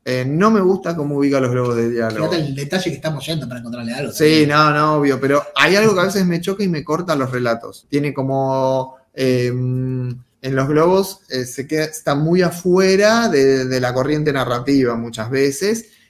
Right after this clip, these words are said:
Speaker 1: Creo que la forma en que pone el texto adentro de la historieta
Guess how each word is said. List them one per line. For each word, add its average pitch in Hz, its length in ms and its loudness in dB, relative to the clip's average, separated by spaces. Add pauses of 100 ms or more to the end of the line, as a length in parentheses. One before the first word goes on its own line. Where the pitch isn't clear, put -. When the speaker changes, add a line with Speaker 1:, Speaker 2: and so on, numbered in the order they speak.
(100)
Speaker 1:
Creo 254 240 2
que 190 100 2
la 165 160 4
forma 233 640 4
en 143 160 -2
que 143 100 0
pone 190 300 0
el 156 140 -4
texto 185 380 -4
adentro 175 460 0
de 135 80 2
la 131 60 2
historieta 196 680 -2